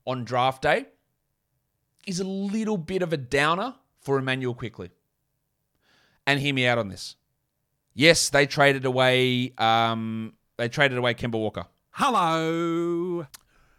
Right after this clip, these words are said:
Speaker 1: But Walker wasn't playing for the last two and a half months of the season. Quickly started to play really well there.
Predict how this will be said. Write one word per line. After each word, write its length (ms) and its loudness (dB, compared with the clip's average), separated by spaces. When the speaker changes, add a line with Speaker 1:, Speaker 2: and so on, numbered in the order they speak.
Speaker 1:
But 180 0
Walker 280 -2
wasn't 400 0
playing 400 0
for 100 -10
the 60 -4
last 320 0
two 100 -4
and 100 -4
a 40 -6
half 200 -2
months 200 -6
of 40 -20
the 120 -10
season. 200 -8
Quickly 300 -2
started 320 4
to 80 -8
play 240 0
really 220 -2
well 200 0
there. 200 -14